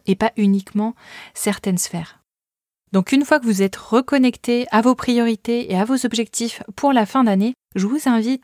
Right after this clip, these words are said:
à reprendre les actions que vous aviez notées dans votre vide cerveau et les relier à vos objectifs. Et donc là, vous allez vraiment pouvoir voir, ben,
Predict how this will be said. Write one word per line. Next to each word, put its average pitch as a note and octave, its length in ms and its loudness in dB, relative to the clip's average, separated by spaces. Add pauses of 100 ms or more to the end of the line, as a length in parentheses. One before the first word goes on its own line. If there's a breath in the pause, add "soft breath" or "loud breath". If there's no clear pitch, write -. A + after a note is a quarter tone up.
à G3 260 -4 (120)
reprendre B3+ 880 0
les B3 280 0
actions B3 340 0
que G#3 60 -2
vous F#3+ 160 -2
aviez F#3 360 0
notées B3+ 640 0 (100)
dans G3+ 200 2
votre F#3+ 260 0
vide G#3+ 220 -2
cerveau F#3+ 560 -2 (220)
et C#4 380 0
les G3+ 360 2
relier A3+ 880 0
à A#3+ 280 -2
vos F#3+ 220 0
objectifs. A3 640 -2 (180)
Et F#3+ 100 4
donc G3 160 4
là, D4+ 100 6
vous B3 180 4
allez G3 180 4
vraiment B3+ 340 4
pouvoir G#3 420 0
voir, G3+ 440 2 (240 loud breath)
ben, F#3+ 120 0